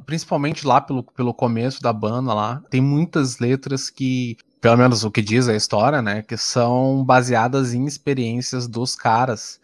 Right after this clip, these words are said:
E aí eles tinham essa parada, assim, que, que é bem legal, tipo, de, ah, tu faz a letra aí pra, sei lá, pra chorar, ou tu faz a letra pra querer soltar porrada, tá ligado? Mas o que importa é tu te expressar, é tu, tu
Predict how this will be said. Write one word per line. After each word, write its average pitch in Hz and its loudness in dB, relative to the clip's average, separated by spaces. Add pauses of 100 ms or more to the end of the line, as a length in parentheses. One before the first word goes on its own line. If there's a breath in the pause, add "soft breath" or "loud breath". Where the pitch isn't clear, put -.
E 113 -6
aí 110 0
eles 123 0
tinham 127 0
essa 127 -2
parada, 120 4
assim, 117 -4
que, 110 -10
que - -6
é - -4
bem 113 -4
legal, 107 0
tipo, - -14
de, 107 -8 (100)
ah, - -2
tu - -12
faz 117 4
a 123 4
letra 120 -2
aí 117 -2
pra, 104 -2 (260)
sei 117 -2
lá, 110 2
pra 104 0
chorar, 123 2
ou 113 0
tu 123 -16
faz 110 -2
a 120 -2
letra 117 -6
pra 107 -2 (160)
querer 117 -2
soltar 127 -2
porrada, 120 0
tá 110 -6
ligado? 104 -4
Mas 117 -4
o 117 -6
que - -2
importa 123 4
é 135 2
tu 135 -4
te 135 -6
expressar, 135 0
é 107 -2 (260)
tu, - -20 (120)
tu 120 -8